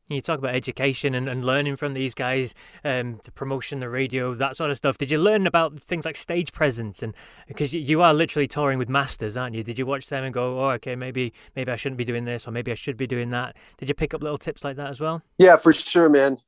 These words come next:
Speaker 2: You know, the Brother Kane days were interesting because, you know, we were just a straight ahead rock and roll band. You know, we were as influenced by, you know, Bad Company and the Doobie Brothers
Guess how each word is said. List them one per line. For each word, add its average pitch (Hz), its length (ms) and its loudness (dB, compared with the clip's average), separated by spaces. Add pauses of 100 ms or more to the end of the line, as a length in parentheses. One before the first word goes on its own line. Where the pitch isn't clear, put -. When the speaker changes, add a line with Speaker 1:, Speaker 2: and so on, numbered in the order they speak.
(300)
Speaker 2:
You 160 100 2
know, 156 80 4
the 143 140 2
Brother 190 340 4
Kane 170 340 2
days 135 380 6
were 127 220 2
interesting 139 580 0
because, 120 720 6 (580)
you 156 120 2
know, 131 280 8 (360)
we 156 240 2
were 240 100 6
just 156 240 2
a 135 60 4
straight 156 320 6
ahead 131 240 6
rock 123 260 4
and 120 100 -6
roll 117 220 0
band. 101 380 -4 (420)
You 131 100 2
know, 117 280 6
we 147 260 6
were 165 200 10
as 139 300 8
influenced 135 880 2
by, 117 520 8 (580)
you 131 80 -6
know, 110 160 0
Bad 123 500 8
Company 120 760 4 (280)
and 120 220 6
the 110 60 4
Doobie 135 420 6
Brothers 107 640 6